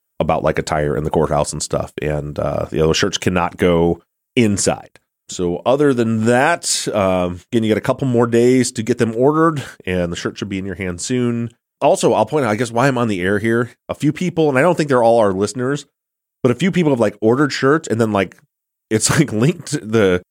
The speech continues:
company that we sell the, the, the, the website that we sell them through is called Big Cartel, and the, the payments are processed through Stripe.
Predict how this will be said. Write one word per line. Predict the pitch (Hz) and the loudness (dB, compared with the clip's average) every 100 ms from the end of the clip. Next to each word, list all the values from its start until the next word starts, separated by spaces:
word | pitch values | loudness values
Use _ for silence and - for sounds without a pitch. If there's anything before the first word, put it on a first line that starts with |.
| _ _ - | _ _ -4
company | 151 143 139 | -2 0 2
that | 110 | 2
we | 98 95 | 2 0
sell | - 120 110 113 | 0 2 4 4
the, | 107 92 85 - - | 2 2 0 -6 -6
the, | 98 85 90 | -6 -4 -4
the, | 87 80 | -2 -2
the | 87 | -2
website | 82 120 120 107 92 | 0 0 2 0 0
that | |
we | 87 | -4
sell | - 107 | 0 0
them | 104 107 | 2 -2
through | 104 117 | 0 -2
is | 110 | 0
called | 98 85 | 0 0
Big | 98 92 | -2 0
Cartel, | 95 87 - 95 95 90 | -2 -2 0 2 2 0
and | 85 76 | -4 -8
the, | 76 76 - - | -12 -14 -16 -10
the | 85 82 76 78 _ _ _ _ - | -2 -2 -2 -10 _ _ _ _ -2
payments | 120 107 107 | 0 0 0
are | 95 | -2
processed | - 95 - 92 - | 0 -2 0 -2 -2
through | - 90 | -2 -2
Stripe. | - - 92 90 92 | -2 -2 2 2 0